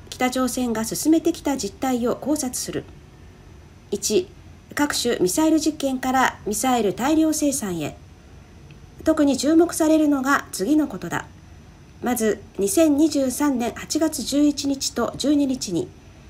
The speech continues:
金正恩総書記は戦術ミサイル生産工場を現地視察した。そして、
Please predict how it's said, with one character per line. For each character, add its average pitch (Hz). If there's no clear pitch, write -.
金 262
正 262
恩 226
総 294
書 320
記 262
は 220
戦 277
術 262
ミ 190
サ 302
イ 320
ル 330
生 311
産 311
工 294
場 254
を 240
現 311
地 320
視 -
察 233
し -
た。 -
そ 233
し -
て、 -